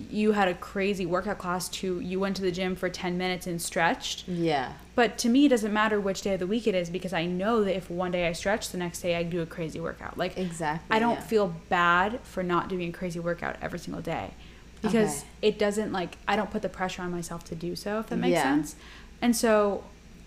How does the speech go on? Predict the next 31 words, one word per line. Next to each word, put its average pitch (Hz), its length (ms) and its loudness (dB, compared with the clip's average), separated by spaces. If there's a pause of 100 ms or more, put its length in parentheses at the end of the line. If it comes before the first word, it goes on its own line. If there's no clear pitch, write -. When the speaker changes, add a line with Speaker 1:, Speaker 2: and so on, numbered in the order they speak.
(120)
Speaker 1:
it 220 140 4
just, - 340 2 (840)
it, 311 280 4
it 269 120 0
just 330 180 -4
allows 226 420 4
me 240 80 -2
to 220 60 -2
have 202 180 0
s-, - 240 -6
more 202 180 2
space 185 760 0 (140)
to, 196 720 0 (880)
like, 233 140 4
if 233 140 6
I 226 80 8
go 226 160 4
on 226 120 6
vacation 202 460 0
for 180 180 -2
a 175 60 4
week 160 320 -4
and 175 100 -6
I 180 60 -2
don't 180 220 0
work 190 120 2
out 165 180 2
Speaker 2:
Mm-hmm. 156 80 -6
Speaker 1:
the 175 80 0
entire 165 320 -2
week 214 320 -4